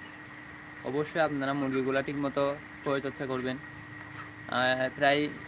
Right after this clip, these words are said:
এই যে দশটা এগারোটার পর থেকেই অবশ্যই পানি মারতে হবে এক ঘন্টা, আধা ঘন্টা পর পর, তারপরে পাঁচ মিনিট পর পর আপনারা সম্পূর্ণ মুরগিগুলা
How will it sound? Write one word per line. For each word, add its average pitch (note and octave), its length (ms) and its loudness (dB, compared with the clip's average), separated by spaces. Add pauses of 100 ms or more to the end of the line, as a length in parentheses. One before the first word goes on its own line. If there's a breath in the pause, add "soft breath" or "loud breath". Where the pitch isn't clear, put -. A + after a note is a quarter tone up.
এই C#3+ 140 -2
যে C3 200 0
দশটা C3 320 4
এগারোটার C#3 340 6
পর C#3 220 -2
থেকেই D#3+ 220 0
অবশ্যই C#3+ 360 -2
পানি C3+ 180 4
মারতে C#3 240 0
হবে C3+ 300 2
এক B2+ 120 0
ঘন্টা, B2+ 240 2
আধা B2+ 140 2
ঘন্টা B2+ 200 -2
পর B2 240 -2
পর, B2 140 -2 (140)
তারপরে B2 300 0
পাঁচ B2 220 2
মিনিট C3 180 0
পর C3+ 140 2
পর B2+ 80 0
আপনারা A#2+ 320 2
সম্পূর্ণ C#3 400 0
মুরগিগুলা B2+ 600 4